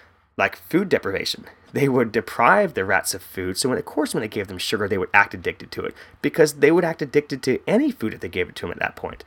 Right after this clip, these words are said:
Margaret Westwater, which is one of the lead scientists on this study that looked at the rat study and looked at the other drug studies,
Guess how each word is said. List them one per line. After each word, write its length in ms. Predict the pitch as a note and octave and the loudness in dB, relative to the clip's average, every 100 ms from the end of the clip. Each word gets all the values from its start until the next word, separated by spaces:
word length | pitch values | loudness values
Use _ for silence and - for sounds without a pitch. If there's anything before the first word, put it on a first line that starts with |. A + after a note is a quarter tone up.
| - - - _ _ _ _ _ | -20 -20 -20 _ _ _ _ _
Margaret 560 | - A#2+ C#3 G3 A#3+ A2+ | 0 6 6 10 8 8
Westwater, 720 | A2+ A#2 - G2 - - - - - | 4 4 4 -2 -4 -6 -12 -20 -10
which 240 | G#2+ - | -6 -6
is 100 | A2 | -6
one 220 | G2+ A2+ | 0 2
of 100 | C#3+ | 2
the 60 | B2 | 0
lead 240 | G2 A#2 | 0 0
scientists 560 | A2+ A2 G2+ F#2+ F#2 - | 0 0 0 0 -2 -4
on 160 | A2 F2+ | -4 -6
this 100 | - | -4
study 400 | - B2 G#2+ G2 | -2 2 2 2
that 140 | F2+ | -6
looked 320 | G2 C3+ F3+ | 6 6 6
at 40 | - | -2
the 100 | F#2+ | 0
rat 180 | G2 - | 0 0
study 360 | - F2 F2 | -4 -4 -4
and 140 | E2 F2+ | -6 -4
looked 220 | G#2+ - | -4 -4
at 60 | |
the 120 | - E2+ | -6 -6
other 160 | E2 | -6
drug 220 | D#2+ E2 | -8 -6
studies, 360 | - F#2 E2 | -6 -6 -6